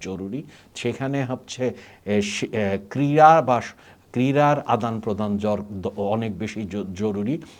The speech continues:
তারপরে হচ্ছে যে মানুষের স্বাস্থ্য, শিক্ষা, বিজ্ঞান, জ্ঞান, বিজ্ঞান, এই যে মানুষে মানুষে সম্পর্ক হলেই কিন্তু আসলে আপনার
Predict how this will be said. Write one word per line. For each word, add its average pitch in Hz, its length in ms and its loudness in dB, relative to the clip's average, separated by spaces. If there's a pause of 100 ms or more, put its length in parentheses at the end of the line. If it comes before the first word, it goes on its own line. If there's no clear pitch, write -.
(200)
তারপরে 127 360 0
হচ্ছে 131 320 -2
যে 127 60 0
মানুষের 120 440 0
স্বাস্থ্য, 117 600 -4
শিক্ষা, - 600 -6 (280)
বিজ্ঞান, 107 540 -2
জ্ঞান, 127 400 0
বিজ্ঞান, 107 540 -2 (340)
এই 175 180 4
যে 185 100 6
মানুষে 180 640 8
মানুষে 208 440 4
সম্পর্ক 180 720 2
হলেই 175 360 2
কিন্তু 170 540 0 (280)
আসলে 170 600 4 (200)
আপনার 147 560 2